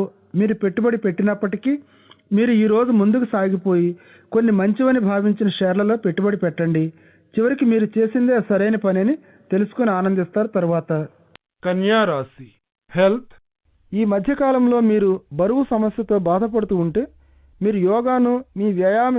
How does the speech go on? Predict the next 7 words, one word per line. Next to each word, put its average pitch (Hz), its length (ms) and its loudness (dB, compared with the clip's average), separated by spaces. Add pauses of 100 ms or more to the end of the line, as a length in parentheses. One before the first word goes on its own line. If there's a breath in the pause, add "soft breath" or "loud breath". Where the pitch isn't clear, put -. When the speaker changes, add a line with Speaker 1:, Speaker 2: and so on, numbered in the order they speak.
Speaker 1:
విధానంలో 208 460 0
మిళితం 190 360 0 (100)
చేస్తూ 180 300 -6 (260)
ఒక 180 160 -8
అభ్యాసంలో 226 600 0
పాల్గొంటూ 202 520 0
ఉండాలి. 170 420 -2